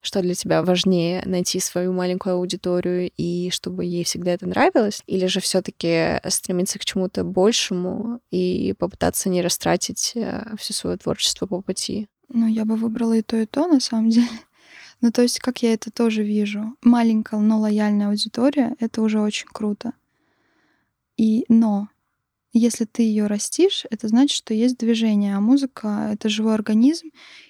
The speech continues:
Speaker 2: Вот этот организм движется, да, и он во что-то перетекает. Есть люди, которые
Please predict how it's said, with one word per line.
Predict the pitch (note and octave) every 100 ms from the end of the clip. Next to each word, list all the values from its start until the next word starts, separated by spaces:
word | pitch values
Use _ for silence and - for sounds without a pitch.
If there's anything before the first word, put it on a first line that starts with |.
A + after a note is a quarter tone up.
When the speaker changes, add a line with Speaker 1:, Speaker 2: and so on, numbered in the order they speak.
| -
Speaker 2:
Вот | A3+
этот | A#3+ A3+
организм | A#3 A#3 A#3 A#3 A3+
движется, | A3+ E4 F#4+ D4 - G#3
да, | A3 C4+
и | A#3
он | B3+
во | B3
что-то | - B3+ B3
перетекает. | - A3+ - A3+ A3 G3+ G#3 -
Есть | A3 B3 -
люди, | D4+ D#4
которые | B3+ - B3+ B3 A3+